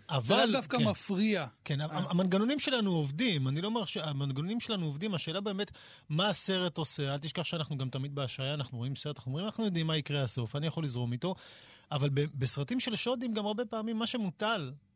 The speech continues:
Speaker 1: ע-, על ה-, על ה-, על הכף, יכול להיות מוצדק, "הם גנבו לי", אה, או משהו כזה, או... הרבה פעמים אתה אומר לעצמך, "אוקיי, זה יצירת אומנות, זה לא חיי אדם." אתה יודע, כש-, כשמעורבים חיי אדם זה כבר סיפור אחר. אתה יודע, הרבה פעמים הסרטים של השודים, אה,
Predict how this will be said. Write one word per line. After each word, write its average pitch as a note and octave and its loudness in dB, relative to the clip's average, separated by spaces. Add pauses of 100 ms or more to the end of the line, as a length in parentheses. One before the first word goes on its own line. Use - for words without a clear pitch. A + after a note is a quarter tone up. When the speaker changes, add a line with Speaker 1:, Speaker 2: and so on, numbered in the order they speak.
(120)
Speaker 1:
ע-, D3 -4
על D3 0
ה-, D3 -2
על C#3 -4
ה-, C3+ -4
על C#3+ -2
הכף, B3+ -2 (300)
יכול G3 0
להיות D#4 0
מוצדק, A3 2
"הם G3 0
גנבו F3+ 2
לי", F#3 0
אה, E3+ 2
או E3+ 0
משהו F3 -2
כזה, E3 0
או... E3 -2 (340)
הרבה G#3 4
פעמים C#4+ 4
אתה B3+ 2
אומר C4 4
לעצמך, A#3 2
"אוקיי, A3+ 4
זה F3+ 2
יצירת F3 2
אומנות, E3 4
זה B2+ 0
לא D#3 -2
חיי D3+ 2
אדם." B2+ -2 (100)
אתה - -6
יודע, C3 0
כש-, - -10
כשמעורבים G3 2
חיי G3+ 4
אדם G3 0
זה E3+ -4
כבר E3 -2
סיפור D3+ -2
אחר. C3 -6
אתה A#2 2
יודע, E3+ 6
הרבה D#3 -2
פעמים D#3+ -4
הסרטים D3+ -2
של D3+ -2
השודים, E3 0
אה, B2+ -2